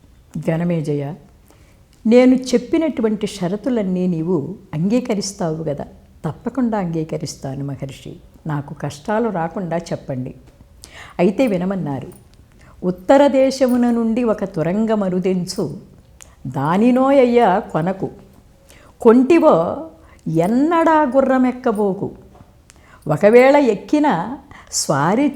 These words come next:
చెయ్యకు. స్వారీ చేసినా అరణ్యానికి వెళ్ళవద్దు. ఒకవేళ వెళ్ళినా అక్కడ వేటాడవద్దు. ఆట జరిగే పో,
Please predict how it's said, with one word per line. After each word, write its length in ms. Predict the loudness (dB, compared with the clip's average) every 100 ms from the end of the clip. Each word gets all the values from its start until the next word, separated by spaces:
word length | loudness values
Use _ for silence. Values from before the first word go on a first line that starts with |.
| -2
చెయ్యకు. 460 | 0 -2 -4 -10 -12 -20 _ -20 -12 -8
స్వారీ 560 | -2 0 2 2 0 -2
చేసినా 680 | -2 0 0 0 0 -2 -6 -12 -6
అరణ్యానికి 720 | 0 2 4 6 4 2 2
వెళ్ళవద్దు. 640 | 2 4 4 2 2 -4 -6 -18 _ _ _ -20 -16 -6
ఒకవేళ 540 | -2 4 6 6 6
వెళ్ళినా 760 | 6 6 6 2 2 0 -2 -6 -12 -8
అక్కడ 260 | -6 -2 -2
వేటాడవద్దు. 840 | -2 -4 -4 -4 -4 -8 -10 -14 -18 -20 _ _ _ _ -20 -14
ఆట 200 | -6 0
జరిగే 500 | 2 4 4 4 2
పో, 500 | 4 2 2 0